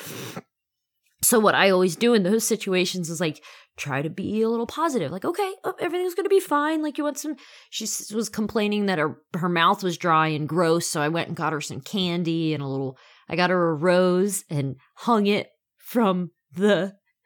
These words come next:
the metal bed. It was like a four poster frame because of the way she was jacked, and just hung, dangled the rose over her head and whispered in her ear and, like,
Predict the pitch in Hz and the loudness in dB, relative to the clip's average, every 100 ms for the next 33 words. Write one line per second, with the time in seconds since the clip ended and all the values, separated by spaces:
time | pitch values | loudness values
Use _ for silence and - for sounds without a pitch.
0 | _ _ _ _ 190 - - 185 185 214 | _ _ _ _ -6 -6 -2 2 6 8
1 | 240 226 - - 202 185 214 233 269 240 | 6 4 -4 2 6 8 6 4 0 0
2 | 160 190 - - 202 208 202 160 - 202 | -4 -10 -12 -6 0 0 0 -2 -2 0
3 | 202 202 - 202 180 - 180 - 202 180 | 0 -2 -6 -2 -2 -2 -4 -4 -4 -2
4 | 190 233 214 214 180 175 175 185 220 220 | 0 -2 -2 -2 -2 -2 0 0 0 -4
5 | 180 175 226 190 226 - 233 226 214 - | -6 -4 -2 -2 -2 -6 -8 -8 -4 2
6 | 220 208 - _ - 202 214 233 220 202 | 2 0 -10 _ 2 4 4 4 2 0
7 | 180 214 247 226 214 185 180 208 240 170 | 2 4 4 4 2 0 2 2 2 2
8 | 190 208 220 196 139 - - - - - | 2 2 2 -2 -4 -10 -16 -16 -16 -20
9 | _ 156 214 226 - 247 220 214 214 208 | _ 2 4 4 2 2 4 4 2 4
10 | 214 220 208 180 190 190 | 4 6 4 2 0 -2